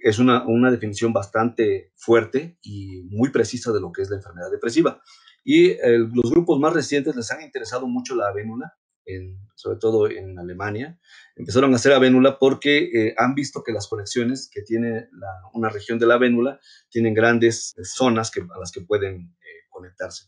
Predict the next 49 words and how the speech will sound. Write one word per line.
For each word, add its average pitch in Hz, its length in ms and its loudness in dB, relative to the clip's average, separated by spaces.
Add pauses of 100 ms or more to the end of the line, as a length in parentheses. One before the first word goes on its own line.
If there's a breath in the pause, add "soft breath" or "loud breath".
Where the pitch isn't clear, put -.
Un 110 120 -12
reflejo 117 340 -4
de 107 80 0
lo 95 140 -12
que - 140 -10
puede 107 180 -2
hacer 107 180 -6
la 107 140 -4
nanotecnología, 117 760 -4
no 110 140 -2
voy 107 100 0
a 101 60 -4
tener 101 280 -10
mucho - 220 -12
en 107 80 -6
esto, 120 420 -6 (520 loud breath)
pero 139 460 4 (260)
son - 220 2
cosas 143 280 0
que, - 340 0
que 98 600 0
están 120 400 0
siendo 127 240 2
investigadas 120 680 0
en, 95 220 -12 (100)
en 98 120 -18
todo 117 180 4
el 127 60 4
mundo, 120 400 -4 (360 soft breath)
porque 139 400 4
todos 151 360 2
queremos 131 340 2
saber 123 340 0
acerca 131 400 -4
de 117 120 0
preguntas 117 500 -8
que 110 60 -20
son 104 160 -18
muy 110 80 -16
sencillas. - 580 -10
¿Cómo 170 200 2
es 170 80 2
que 156 100 2
un 160 140 4
estado 147 300 4
de 139 80 6
ánimo 131 300 2
puede 117 220 2
cambiar? 131 300 2